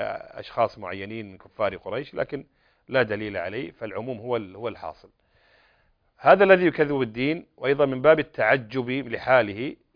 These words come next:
يعني العطف على أرأيت، فقال تعالى: "فذلك الذي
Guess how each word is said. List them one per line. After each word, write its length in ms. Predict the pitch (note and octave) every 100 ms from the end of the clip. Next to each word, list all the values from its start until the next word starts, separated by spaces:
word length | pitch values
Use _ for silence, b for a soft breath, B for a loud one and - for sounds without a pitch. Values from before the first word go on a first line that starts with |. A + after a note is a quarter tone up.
| _ -
يعني 320 | G2+ G#2 G#2+ G#2+ G#2+
العطف 420 | G2+ F#2 A2+ -
على 240 | F#2+ G2+ G2
أرأيت، 420 | G#2+ G2+ A#2 A#2 A#2+ - - _ _ _ _
فقال 340 | C3 C#3 C3+
تعالى: 300 | A2+ A2 B2 - b b b
"فذلك 1040 | _ C#3 C3 D3 F#3 F#3+ F3+ D#3 E3 -
الذي 960 | D#3 D3 C3+ B2+ D3+ B2+ C3+ D#3 F3+ -